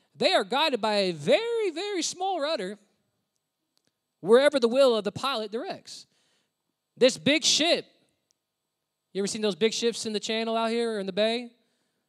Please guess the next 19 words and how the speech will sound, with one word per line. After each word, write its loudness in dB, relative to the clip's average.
They're -4
big, 2
right? -4
They -14
have -6
this -12
little 0
rudder 0
controlling -8
them. -20
Wherever -8
the -8
pilot -6
directs -6
it, -20
wherever -12
the -10
captain's -10
steering, -10